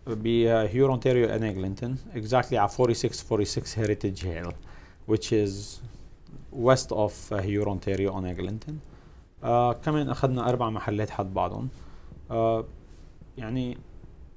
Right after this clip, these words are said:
آه، في لوكيشن تالتة لب-، آه، بعد زيادة لباراماونت فاين فود على وست ميسيساغا بأوكفيل. آه، basically، آه، على دانداس and four oh three.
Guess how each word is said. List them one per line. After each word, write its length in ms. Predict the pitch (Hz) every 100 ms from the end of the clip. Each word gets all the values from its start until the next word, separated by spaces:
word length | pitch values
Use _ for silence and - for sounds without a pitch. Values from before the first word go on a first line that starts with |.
| -
آه، 120 | 123
في 420 | 117 - 135 131 131
لوكيشن 460 | 123 156 151 165
تالتة 280 | 143 143 147
لب-، 160 | 127 127 131
آه، 520 | 120 117 113 107 - 107
بعد 180 | 127 127
زيادة 340 | 123 135 131
لباراماونت 580 | 120 120 143 135 113 98
فاين 200 | - 92
فود 320 | - 104 - - - - - - -
على 160 | 104 120
وست 280 | 127 139 135
ميسيساغا 580 | 120 117 - 107 104 101
بأوكفيل. 540 | 104 101 92 90 85 - - - - - - _ - -
آه، 500 | 104 104 104 101 98
basically، 840 | 113 113 - 113 110 110 107 104
آه، 500 | - 107 101 98 98
على 520 | - 110 110 107 104 107
دانداس 420 | 123 143 139 127
and 140 | 113 107
four 380 | - - 110 95
oh 140 | -
three. 140 | 107